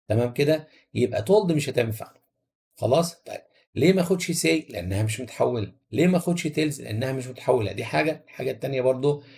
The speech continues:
إن دي تحتاج وراها مفعول به وهنا مفيش مفعول به. يبقى أرجع لمين؟ أرجع لسيد، إجابة وحيدة صحيحة، عشان يبقى معنى الجملة هي قالت إن صديقتها حصل لها حادث، بس هي مش عارفة مين في أصدقائها.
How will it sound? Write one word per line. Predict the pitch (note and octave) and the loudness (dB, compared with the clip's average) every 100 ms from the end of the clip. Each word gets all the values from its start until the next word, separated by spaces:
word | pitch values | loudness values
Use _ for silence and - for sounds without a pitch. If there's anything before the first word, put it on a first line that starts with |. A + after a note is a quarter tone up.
| - - | -12 -8
إن | A#2 | -6
دي | A#2 C3 | -4 -6
تحتاج | A#2 B2 B2+ | -6 -2 0
وراها | C3 | 2
مفعول | B2+ A2+ B2 C3 | 2 0 0 0
به | B2+ | 0
وهنا | A#2+ | -2
مفيش | G#2+ G#2+ | -4 -4
مفعول | G#2 - F#2+ | -8 -8 -12
به. | F2+ - _ _ - | -12 -16 _ _ -6
يبقى | A#2 B2 | 0 2
أرجع | D3 C3 A2 | 2 4 2
لمين؟ | A2+ A#2+ A#2 | 2 -2 -4
أرجع | C3+ C3+ A#2 | -4 -2 0
لسيد، | G2+ G2+ C3 A#2+ A2+ - - - - | -2 -2 -2 -2 -6 -16 -20 -20 -4
إجابة | G#2 G#2+ G#2+ G#2 G#2 G#2+ | 0 4 4 4 -2 -4
وحيدة | - F#2+ A#2 | -6 -8 -8
صحيحة، | - G#2+ G2+ - | -6 -6 -8 -14
عشان | - G#2+ | -8 -2
يبقى | A2 | 0
معنى | A2 G#2+ | 0 -2
الجملة | A#2 C#3+ D3+ D3 - - _ | -2 0 0 -2 -16 -20 _
هي | B2 A#2+ | 0 0
قالت | C3 A#2+ G#2 G#2+ | 0 -2 -2 -4
إن | A#2 A2 | -6 -4
صديقتها | G#2+ A2+ C3+ D#3+ | -4 -2 -4 -4
حصل | D3 B2+ - A#2+ | -6 -4 -4 2
لها | A#2 A2+ | 2 2
حادث، | - - - | -2 -12 -2
بس | F#3 F3+ | 0 2
هي | F#3 | 2
مش | D3+ | 2
عارفة | A#2+ - A2 | -4 -2 0
مين | G#2+ G#2+ | 2 2
في | - | 4
أصدقائها. | D3 G#2+ - - | 2 2 -10 -20